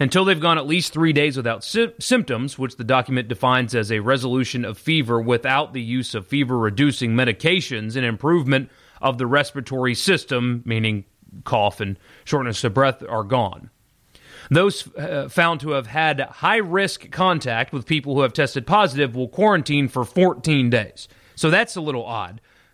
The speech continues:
Uh, longer quarantine for somebody who may have come in contact with somebody who tested positive, but a ten-day quarantine for somebody who actually tested positive. They say this fourteen-day quarantine is mandatory.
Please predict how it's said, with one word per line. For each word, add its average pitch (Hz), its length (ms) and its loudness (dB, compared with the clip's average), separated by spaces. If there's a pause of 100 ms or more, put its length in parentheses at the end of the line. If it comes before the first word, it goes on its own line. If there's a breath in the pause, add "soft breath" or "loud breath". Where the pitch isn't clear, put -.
Uh, 123 240 -2 (160)
longer 202 540 4
quarantine 160 640 2
for 143 140 -2
somebody 151 460 2
who 120 380 0
may 131 280 2
have 120 180 0
come 117 160 -4
in 110 100 -2
contact 170 640 0
with 127 80 -8
somebody 131 260 -2
who 120 80 -4
tested 117 400 -2
positive, 117 540 0 (440 soft breath)
but 127 180 2
a 110 40 -6
ten-day 185 460 2
quarantine 127 560 0
for 120 120 -2
somebody 117 420 0
who 113 220 0 (400 soft breath)
actually 117 720 -2 (420)
tested 110 440 -2
positive. 120 540 0
They 127 160 0
say 143 200 2
this 135 200 0
fourteen-day 143 560 0
quarantine 139 460 -2
is 107 100 -6
mandatory. 156 640 -2